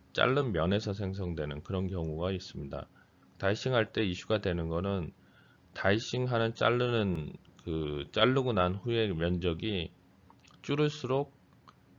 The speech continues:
그 실제적으로 그 다이-, 웨이퍼의 양을 줄일 수 있기 때문에 원가 절감 요인이 되고 있습니다. 그리고 또 하나는 스크라이브 패스라고 해서 어떤 식으로 톱이 나갈지에 대해서 정리하는 그런 게 이제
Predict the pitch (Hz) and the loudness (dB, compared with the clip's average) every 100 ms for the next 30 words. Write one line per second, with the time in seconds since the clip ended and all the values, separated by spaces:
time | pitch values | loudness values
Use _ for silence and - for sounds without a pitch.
0 | - 87 - 127 135 123 107 98 92 92 | -8 -6 -4 -2 0 2 0 0 -2 -2
1 | 82 - 78 73 73 - 90 - 90 95 | -2 -6 -4 -4 -2 2 2 2 0 0
2 | - 113 95 87 82 73 - - 85 92 | 0 0 2 2 0 -2 -2 2 4 4
3 | 90 - 113 - - - - 80 82 82 | 0 -4 -6 -6 -10 -12 -6 -4 -2 0
4 | 80 95 101 98 87 90 90 82 87 90 | 0 0 -2 -2 -4 -2 -2 0 2 2
5 | 87 85 82 76 73 - 76 71 69 - | 0 -2 -6 -8 -8 -8 -8 -8 -10 -16
6 | - - 92 104 113 117 113 104 113 139 | -20 -8 -6 -2 2 2 2 0 0 -4
7 | 147 - - - - - - - - - | -6 -12 -20 -20 -20 -20 -20 -20 -20 -12
8 | - 139 127 123 - 135 - 120 92 95 | 2 4 4 0 -4 -4 0 2 2 2
9 | 107 - 85 117 123 123 104 101 113 127 | 0 0 -2 0 0 -2 -4 -2 0 0
10 | 135 - _ - - 131 117 82 92 - | -2 -8 _ -8 -4 0 2 2 0 0
11 | 92 80 80 78 87 - 85 82 87 76 | -2 0 -2 -4 -8 -6 -4 -2 -4 -6
12 | 71 - _ - - - - 113 113 110 | -8 -12 _ -20 -20 -18 -4 0 0 0
13 | 110 87 76 87 85 | -2 -4 -6 -4 -4